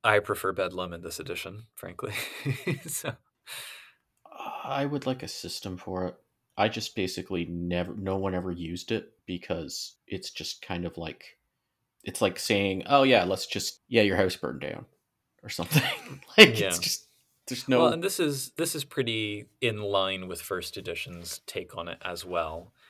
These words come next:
Speaker 2: Yes.
Speaker 1: And I think the warning signs checklist
Speaker 2: Yeah, the warning signs checklist is copied verbatim.
Speaker 1: Right. And the warning signs checklist is, I think, the most useful part of this entire write-up. The system as it exists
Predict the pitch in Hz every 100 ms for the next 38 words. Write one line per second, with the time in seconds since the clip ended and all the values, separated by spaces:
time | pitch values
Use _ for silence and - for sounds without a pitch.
0 | _ _ - - - - - 143 131 139
1 | 147 131 107 117 117 101 - 92 92 -
2 | - 85 87 87 - 104 107 120 107 92
3 | - - 78 69 67 - - 71 82 -
4 | 80 76 76 67 - _ 120 107 87 -
5 | - _ _ 120 110 107 120 117 - 104
6 | 98 90 - 90 - 92 90 95 92 -
7 | 98 95 - 90 87 90 87 - _ _
8 | - - 85 - 92 90 95 87 92 95
9 | 107 92 85 - _ - - - 120 -
10 | 143 - 135 117 117 107 101 104 98 -
11 | -